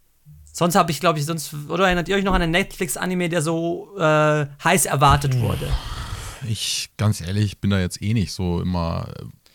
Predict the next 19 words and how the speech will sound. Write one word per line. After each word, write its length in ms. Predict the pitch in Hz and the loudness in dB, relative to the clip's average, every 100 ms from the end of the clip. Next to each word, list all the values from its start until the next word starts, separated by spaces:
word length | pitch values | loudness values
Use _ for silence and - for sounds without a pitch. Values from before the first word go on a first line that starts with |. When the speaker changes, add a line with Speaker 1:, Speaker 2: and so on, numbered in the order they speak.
| - | -8
Speaker 2:
am 180 | 90 85 | -4 0
Aufpassen. 600 | 98 - - 104 - 101 | -2 0 0 0 -2 -2
Also 100 | 90 | 2
ich 60 | |
meine, 160 | 110 104 | 4 2
ich 120 | - | 2
weiß, 200 | 107 110 | 2 2
dass 160 | 104 104 | 2 0
jetzt 120 | 95 | 0
natürlich 260 | 98 104 98 | 0 2 2
auch 80 | |
noch 140 | 92 87 | 2 0
Scott 280 | - 90 - | 0 -2 2
Pilgrim 380 | 120 120 92 | 4 4 2
kommt, 240 | - 92 90 | 2 -2 0
was 120 | 87 | -2
super 300 | - 92 90 | -2 -2 0
heiß 200 | 87 90 | 0 0
erwartet 460 | 87 87 92 90 95 | -2 0 0 0 -2